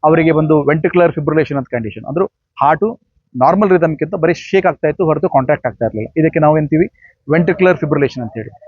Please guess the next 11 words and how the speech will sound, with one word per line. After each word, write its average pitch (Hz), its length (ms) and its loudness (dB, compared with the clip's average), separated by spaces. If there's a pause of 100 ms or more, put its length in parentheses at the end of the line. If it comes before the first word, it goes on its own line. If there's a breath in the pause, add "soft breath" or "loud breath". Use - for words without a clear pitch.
(200)
ಈ 220 40 2
ವೆಂಟ್ರಿಕ್ಯುಲರ್ 175 440 2
ಫಿಬ್ರಿಲೇಷನ್‌ಗೆ 175 480 0
ನಾವು 165 120 2
ಇಮಿಡಿಯೇಟ್ಲಿ 175 520 0
ಶಾಕ್ 170 240 2
ಕೊಡದೇ 165 280 0
ಇದ್ರೆ 165 240 0
ಹಾರ್ಟ್ 165 300 -2
ಸ್ಟಾಪ್ 147 220 2
ಆಗ್ಬಿಡುತ್ತೆ. 110 520 -6